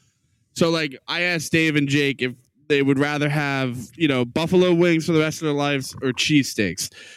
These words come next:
And originally, when you ask this question, you have to start out with, like, the bare minimal, right? Like, it's just gotta be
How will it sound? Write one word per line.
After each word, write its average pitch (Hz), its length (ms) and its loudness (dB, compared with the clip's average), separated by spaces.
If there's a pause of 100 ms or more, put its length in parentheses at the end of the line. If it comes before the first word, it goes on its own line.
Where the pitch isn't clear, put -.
(180)
And 151 100 0
originally, 175 680 0
when 147 120 -4
you 151 120 0
ask 165 220 -4
this 151 140 -8
question, 143 360 -4
you 131 80 -4
have 156 240 -6
to 160 100 -10
start 147 300 -4
out 135 180 -4
with, 131 140 -4
like, 123 200 -4
the 127 100 -2
bare 143 300 -2
minimal, 120 540 -2
right? 117 300 -2
Like, 120 180 -4
it's 123 180 -4
just 156 200 2
gotta 143 180 -2
be 127 360 0